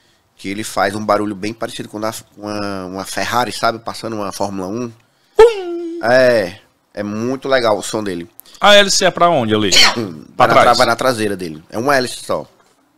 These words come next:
Speaker 2: É como se fosse, é, em-, empurrando, né? Impulsando.
Speaker 1: É uma asa delta, né? Ela, ela parece uma asa delta, né?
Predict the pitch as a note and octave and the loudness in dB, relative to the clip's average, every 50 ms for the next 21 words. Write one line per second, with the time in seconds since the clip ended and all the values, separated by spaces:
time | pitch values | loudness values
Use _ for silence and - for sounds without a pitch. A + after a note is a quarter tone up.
0 | _ _ _ _ _ _ _ _ _ - _ - - - - C#3+ C#3 - - C#3+ | _ _ _ _ _ _ _ _ _ -20 _ -14 -12 -8 -6 -4 -4 -2 -2 -2
1 | D3 - C#3 A#2+ B2+ C#3 C#3 C#3 - - C#3 C#3 C3 - E3+ C#3 C3 C3+ B2 A2 | -2 -2 0 0 0 0 0 -2 -4 -4 -4 -2 2 4 4 4 4 2 0 0
2 | A2 A#2 C3 C3 - B2+ - - B2+ A#2 A2 A2 G#2 A2 - A2+ B2+ C3 C3+ C#3+ | -2 -6 -8 -8 -8 -8 -8 -6 -6 -6 -6 -6 -8 -8 -2 2 4 4 4 4
3 | D3+ C#3 G#2 G#2 G#2 G2+ F#2+ G2 F#2 F#2+ G#2 A#2 C3+ C3+ - _ _ _ _ _ | 2 2 2 2 2 2 2 -2 -6 -4 -4 -6 -6 -10 -18 _ _ _ _ _
4 | _ _ - F#2+ G2 G2 G2 - - G2+ G#2 - - G2+ F#2 G#2+ A2+ - - G#2+ | _ _ -16 -12 -10 -8 -8 -8 -6 -8 -6 -4 -2 -2 -2 -2 -4 -4 -6 -6
5 | G2+ G#2 G#2+ A2+ G#2+ F#2+ F2 F2 F2 F2 - F2+ F#2 F#2+ | -6 -6 -6 -6 -8 -10 -8 -12 -12 -12 -14 -16 -16 -16